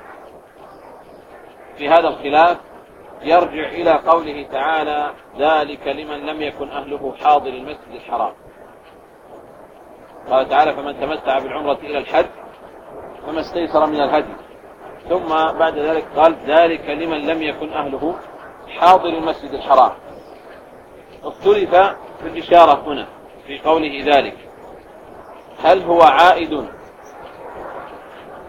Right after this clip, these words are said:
إلى المتمتع، إلى نفس التمتع، أم هو عائد إلى الهدي؟ فمن قال إنه يرجع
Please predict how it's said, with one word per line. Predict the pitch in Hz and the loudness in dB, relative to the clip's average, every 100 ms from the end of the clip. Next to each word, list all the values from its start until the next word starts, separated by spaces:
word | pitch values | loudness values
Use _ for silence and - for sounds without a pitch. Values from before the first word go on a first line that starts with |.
| - - - | -20 -20 -8
إلى | 160 175 | 0 2
المتمتع، | 160 151 165 156 160 165 - 190 - - - - - - - - - - - - - - - - - - - - - - - | 2 0 -2 -2 -4 -6 -4 -6 -6 -18 -20 -20 -20 -20 -20 -20 -20 -20 -20 -20 -20 -20 -20 -20 -20 -20 -20 -20 -20 -18 -8
إلى | 131 156 | -4 -2
نفس | 151 | -4
التمتع، | 151 156 160 156 156 165 - - - - - - - - - | -8 -4 -2 -2 0 -2 -4 -18 -20 -20 -20 -20 -20 -4 2
أم | 196 190 | 2 0
هو | 165 180 | -2 6
عائد | 165 147 185 170 165 | 6 6 2 0 -4
إلى | 170 160 165 151 180 - - - - - - - - - - - - - - - - - 131 | -6 -4 2 4 4 -4 -20 -20 -20 -20 -20 -20 -20 -20 -20 -20 -20 -20 -20 -20 -20 -2 0
الهدي؟ | 156 131 165 - - - - - - - - - - - - - - - - - - - - | 2 2 2 0 -16 -20 -18 -20 -20 -20 -20 -20 -20 -20 -20 -18 -18 -18 -18 -18 -20 -18 -4
فمن | 170 180 170 | -4 -2 0
قال | 175 190 196 | 8 8 8
إنه | 185 185 180 175 165 | 2 -2 -4 -2 4
يرجع | 180 170 - | 4 4 0